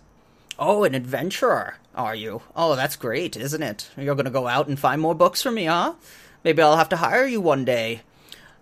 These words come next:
No. Oh. Yes, yes, yes. I heard something about that. All new recruits have to come to us. All right, well, what do you need to know? The history of the world? What brand new things are coming?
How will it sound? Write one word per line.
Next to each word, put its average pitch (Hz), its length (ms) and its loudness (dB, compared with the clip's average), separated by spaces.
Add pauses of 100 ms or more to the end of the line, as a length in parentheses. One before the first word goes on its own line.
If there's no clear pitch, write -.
No. - 300 -8 (100)
Oh. - 240 4 (720)
Yes, 143 320 -2
yes, 135 200 -4
yes. 107 220 -4
I 123 140 -2
heard 123 240 0
something 113 280 -4
about 92 240 -8
that. 92 200 -8 (480)
All 139 160 4
new 131 160 0
recruits 135 380 -6
have 110 160 -6
to 135 80 -8
come 127 200 -6
to 139 140 0
us. - 400 -6 (1200)
All 160 140 6
right, 127 300 0
well, 139 100 0
what 151 140 2
do 160 80 0
you 156 120 2
need 139 200 -2
to 135 80 -2
know? 107 300 -6 (480)
The 180 120 -2
history 180 400 0
of 160 160 -4
the 170 60 2
world? 175 480 0 (140)
What 170 380 -2
brand 180 320 4
new 185 140 0
things 180 360 -4
are 202 60 2
coming? 202 400 -4